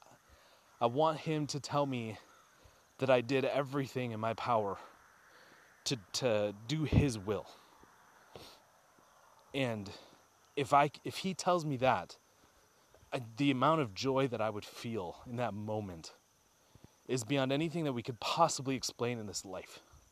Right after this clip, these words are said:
The only thing that comes close is the love that parents have for their kids. It's the only thing that comes close, but I don't even feel that, that that would even explain the joy that I would feel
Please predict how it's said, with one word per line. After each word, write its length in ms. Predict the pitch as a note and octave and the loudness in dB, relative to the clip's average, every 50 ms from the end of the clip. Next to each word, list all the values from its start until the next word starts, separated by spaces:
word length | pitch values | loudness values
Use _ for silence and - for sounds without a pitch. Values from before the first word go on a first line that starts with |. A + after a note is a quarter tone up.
| _ _ _ _ _ _ _ - - - - - _ _ | _ _ _ _ _ _ _ -20 -20 -20 -20 -20 _ _
The 100 | - C#3+ | 2 4
only 180 | D3+ E3 F#3 F#3+ | 4 6 4 4
thing 160 | - F3+ E3+ | 2 2 0
that 140 | D#3+ C#3+ - | 0 -2 -2
comes 280 | - D#3 D#3 C#3+ C3 - | 0 0 0 0 -2 -4
close 420 | - - D3+ C3 A2+ - - - | -4 0 2 2 2 0 -4 -6
is 120 | A#2+ A2+ | -8 -6
the 100 | A2+ A#2 | -6 -6
love 360 | A2 A2+ B2 C3+ C#3 C3+ A#2 A2 | -4 0 2 4 4 4 2 0
that 160 | B2+ A2+ - | -2 -2 -2
parents 340 | - C#3+ D3 D3+ D3+ C3 - | -4 -4 -4 -4 -4 -4 -2
have 200 | C3+ C3 B2+ - | -2 -2 -2 -4
for 120 | B2+ B2+ | -4 -6
their 160 | B2+ A2 G2 - | -6 -6 -8 -10
kids. 540 | - - A#2+ G#2+ F2+ D#2+ - - - - - _ _ _ _ _ _ _ _ _ _ _ _ _ _ _ _ _ _ _ _ _ _ _ _ _ _ _ _ _ _ _ _ - - - - - _ _ _ _ _ _ - | -8 -6 -6 -6 -6 -8 -10 -12 -12 -14 -16 _ _ _ _ _ _ _ _ _ _ _ _ _ _ _ _ _ _ _ _ _ _ _ _ _ _ _ _ _ _ _ _ -14 -14 -14 -14 -18 _ _ _ _ _ _ -16
It's 120 | B2 A2 | -8 -4
the 100 | C#3+ D3+ | 0 2
only 220 | D#3 D#3+ E3+ E3+ D3+ | 4 4 4 4 4
thing 140 | C#3+ D3 | 4 2
that 100 | C#3 A#2 | 0 0
comes 220 | - - C3 A#2 - | -2 -4 -4 -4 -4
close, 480 | - - - C#3+ D3 A#2+ - - - - - - - - - - | -8 -2 2 4 4 4 4 0 -6 -10 -16 -20 -20 -20 -20 -8
but 100 | - A2 | 0 2
I 80 | A#2+ C#3 | 4 4
don't 120 | D#3 E3+ E3 | 4 2 2
even 200 | D3+ B2+ B2+ A#2 | 0 -2 -4 -6
feel 560 | - - D#3 D#3+ D3+ C3 A2+ G#2 F#2+ - - - _ _ _ _ _ _ _ _ - - _ _ _ - | -6 -2 2 4 4 4 4 2 -2 -6 -14 -20 _ _ _ _ _ _ _ _ -20 -20 _ _ _ 2
that, 140 | C#3 B2+ A2+ - _ _ _ | 2 2 2 0 _ _ _
that 240 | C#3+ B2 C#3 A#2 G2 | -6 -6 -6 -2 4
that 220 | C#3+ C#3 C#3 C3 C3+ | 6 6 6 6 6
would 140 | C3+ C3 C3+ | 2 0 0
even 180 | C3 A2 B2+ | 0 0 -2
explain 680 | B2+ - - - - - - B2+ C3 C#3+ C#3+ C#3 B2+ | -4 -2 -4 -4 -4 -4 -2 -2 0 0 0 0 -2
the 60 | A2+ A2+ | -4 -4
joy 300 | G2 A#2 C3 C3+ C#3 C3+ | -4 0 2 2 2 2
that 120 | A#2 A#2 | 2 2
I 100 | A#2+ A#2 | 2 0
would 120 | A2 G#2 | 0 -4
feel 400 | - - - C3+ C3+ A#2 G#2 F#2+ | -8 -4 -2 0 2 2 0 -2